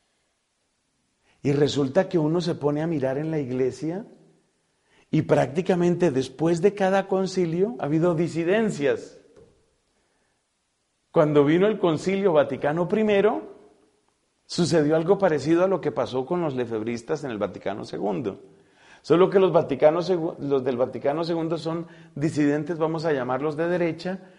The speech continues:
mientras que en el Vaticano primero hubo una disidencia de izquierda. Cuando el Vaticano primero habló, por ejemplo, de la infalibilidad papal,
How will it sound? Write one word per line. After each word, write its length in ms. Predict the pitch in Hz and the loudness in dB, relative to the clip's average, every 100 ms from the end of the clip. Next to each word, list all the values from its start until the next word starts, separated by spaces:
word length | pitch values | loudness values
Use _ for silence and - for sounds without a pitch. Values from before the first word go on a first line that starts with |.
| _ - | _ -2
mientras 420 | 170 185 151 151 | 4 4 4 2
que 80 | 165 | 0
en 60 | 160 | -2
el 80 | 139 | 0
Vaticano 540 | 143 139 127 147 165 | 0 -2 -2 -2 0
primero 360 | 180 165 151 160 | 0 2 2 2
hubo 80 | |
una 160 | 160 165 | 0 0
disidencia 560 | 160 123 123 123 135 156 | 0 0 -2 -2 -2 -2
de 120 | 139 | -2
izquierda. 760 | 113 - 180 175 139 117 92 - - _ _ _ _ _ | -6 -2 4 4 4 -2 -4 -12 -20 _ _ _ _ _
Cuando 220 | 151 151 | 2 4
el 60 | 143 | 6
Vaticano 640 | 143 147 147 170 196 196 | 4 2 0 4 2 2
primero 580 | 175 185 196 170 131 127 - - - _ _ - | -2 2 4 4 2 -2 -12 -20 -20 _ _ -4
habló, 360 | 135 143 160 | 0 4 4
por 140 | 160 180 | 4 0
ejemplo, 720 | 165 185 190 151 107 95 95 - _ _ _ _ _ | 0 0 -2 -2 -6 -8 -8 -20 _ _ _ _ _
de 140 | 123 156 | 2 4
la 240 | 147 139 - | 4 0 0
infalibilidad 1200 | 226 226 185 190 175 170 151 151 131 127 139 135 | 2 2 0 0 2 2 0 -2 -2 -2 -2 -2
papal, 560 | 180 180 151 156 202 | -4 0 -2 -2 -8